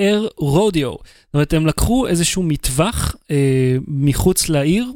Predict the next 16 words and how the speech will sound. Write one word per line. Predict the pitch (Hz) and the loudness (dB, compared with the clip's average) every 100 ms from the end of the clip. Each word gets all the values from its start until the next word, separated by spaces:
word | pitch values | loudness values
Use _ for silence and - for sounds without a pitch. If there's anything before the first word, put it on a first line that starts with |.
| - | -12
ברינו, | 151 135 135 131 147 220 226 | -8 -2 0 0 0 0 0
אני | 220 | -2
חושב, | 208 208 220 202 | 0 0 0 0
כי | 156 | 0
אסור | 135 - 175 | 0 2 0
לטיס, | 151 170 175 - 151 - | 0 -2 -2 -4 -4 0
לטיס | 143 - 165 - | 0 0 0 0
בתוך, | 143 151 143 - | 0 0 -2 -2
אה, | 135 131 | 0 0
לס | 127 - | -2 0
וגאס, | 196 202 185 | 0 0 -2
כי | 135 | -4
יש | 127 | -4
שם | 120 | -4
שדה | - | -2
תעופה. | 127 127 233 | -2 -2 -4